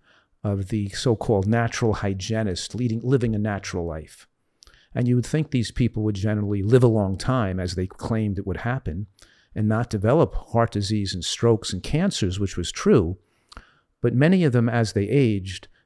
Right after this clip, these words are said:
developed neurologic problems like Parkinson's disease and mental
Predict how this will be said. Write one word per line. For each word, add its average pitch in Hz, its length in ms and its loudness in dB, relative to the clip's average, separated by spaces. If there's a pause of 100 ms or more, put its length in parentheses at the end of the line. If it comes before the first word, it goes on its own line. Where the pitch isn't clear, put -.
developed 117 420 2
neurologic 107 560 0
problems 80 460 0
like 82 160 -2
Parkinson's 92 540 0
disease 76 560 -8 (720)
and 104 420 0 (160)
mental 110 580 0